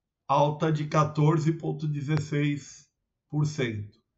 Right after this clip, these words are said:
Então, isso me chamou a atenção pra analisar o Grupo Mateus. Eu fui pegar o gráfico, vi que ela vem de um forte rally de alta. Gráfico diário,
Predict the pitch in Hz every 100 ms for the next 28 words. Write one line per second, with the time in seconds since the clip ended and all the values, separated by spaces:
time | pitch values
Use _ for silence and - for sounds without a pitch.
0 | _ _ 359 320 233 - 202 196 151 208
1 | 180 185 - 196 196 147 - 170 - 175
2 | 170 170 165 143 160 156 151 151 175 -
3 | - - - 110 - _ _ _ _ _
4 | 131 151 294 - 214 175 156 143 135 160
5 | - - - - - _ _ _ _ -
6 | 151 185 196 190 185 127 131 170 180 175
7 | 135 - - 156 180 185 - 160 139 131
8 | 127 117 123 107 107 - 107 - _ 101
9 | 127 127 - 147 120 143 135 160 156 131
10 | 98 92